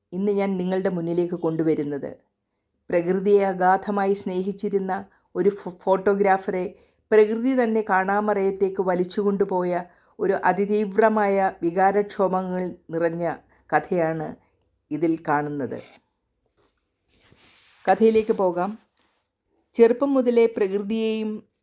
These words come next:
ജീവജാലങ്ങളെയും അമിതമായി സ്നേഹിക്കുന്ന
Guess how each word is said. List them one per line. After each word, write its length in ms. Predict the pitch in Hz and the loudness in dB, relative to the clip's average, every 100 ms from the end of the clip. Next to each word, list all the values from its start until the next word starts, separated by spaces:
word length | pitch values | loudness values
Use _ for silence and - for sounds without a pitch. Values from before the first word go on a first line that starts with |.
| _ | _
ജീവജാലങ്ങളെയും 1000 | 156 185 208 214 214 208 202 202 190 196 190 - | -8 0 2 4 4 4 0 0 0 -2 -8 -6
അമിതമായി 540 | 180 196 220 220 214 | -2 0 0 2 0
സ്നേഹിക്കുന്ന 680 | 214 196 180 190 185 196 | -2 0 0 0 -2 -2